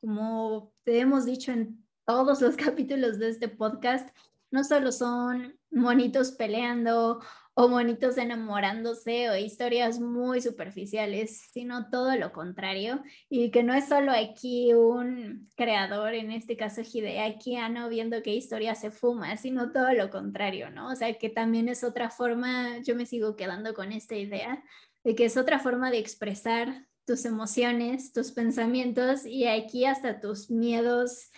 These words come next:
y emociones más oscuras y profundas. Y insisto, o sea, creo que todos hemos pasado por episodios así, aunque no tengamos, no sé, declarada depresión, pero pues todos tenemos estos momentos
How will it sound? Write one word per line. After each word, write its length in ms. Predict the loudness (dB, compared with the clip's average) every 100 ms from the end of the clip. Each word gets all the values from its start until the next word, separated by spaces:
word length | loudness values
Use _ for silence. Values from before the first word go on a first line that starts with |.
| -20 -20 0
y 100 | 0
emociones 580 | 2 2 4 4 2
más 180 | 0 0
oscuras 480 | -2 -2 -2 -2 -2
y 60 | -6
profundas. 720 | -6 -6 -4 -2 0 -2 -2 -8 _ _ -2
Y 720 | 0 4 6 8 6 4 0 -6 _
insisto, 540 | 2 4 2 0 -2
o 40 | -2
sea, 320 | -2 0 0
creo 200 | -2 -2
que 120 | -2
todos 420 | 2 6 8 6 4
hemos 260 | 0 -2
pasado 720 | -2 -2 0 0 0 -2 -4 -6 -20 -20 _ _
por 140 | 6
episodios 680 | 6 4 0 2 2 2 2
así, 560 | -2 0 0 2 0 -6 _ _ _ _
aunque 360 | 2 4 4 4
no 240 | 6 6
tengamos, 1040 | 4 2 4 4 2 0 -2 -4 -6 -8 -8
no 100 | -6
sé, 220 | 0 4 4
declarada 680 | 4 2 2 4 6 6 4
depresión, 840 | 0 0 -4 4 4 4 -2 -6 -16 -20 _ _ _
pero 300 | 6 6 2
pues 240 | -2 2
todos 380 | 6 6 6 4
tenemos 420 | -4 -4 -4 -2
estos 340 | -2 0 0 2
momentos 840 | 2 4 4 4 4 4 2 -6